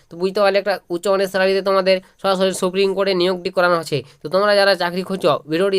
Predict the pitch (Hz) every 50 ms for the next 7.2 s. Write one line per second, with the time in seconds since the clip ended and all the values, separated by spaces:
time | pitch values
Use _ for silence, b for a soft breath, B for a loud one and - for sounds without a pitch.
0 | 180 - - 208 196 190 202 196 185 190 190 190 190 190 b b b _ 175 165
1 | 165 170 180 180 208 208 202 190 185 185 196 190 190 185 185 180 180 - 185 180
2 | 185 185 190 190 180 175 170 170 160 170 180 175 185 180 185 180 b b b b
3 | b - 208 196 190 202 202 202 202 196 196 190 190 180 185 185 180 190 180 175
4 | 170 180 180 180 b b b b - 185 196 190 190 185 180 190 202 196 - 196
5 | 185 190 190 190 - 190 185 - 190 185 190 180 170 185 180 180 180 b b b
6 | - 139 165 190 202 202 - 214 196 190 185 190 185 185 180 185 180 185 180 180
7 | 180 180 180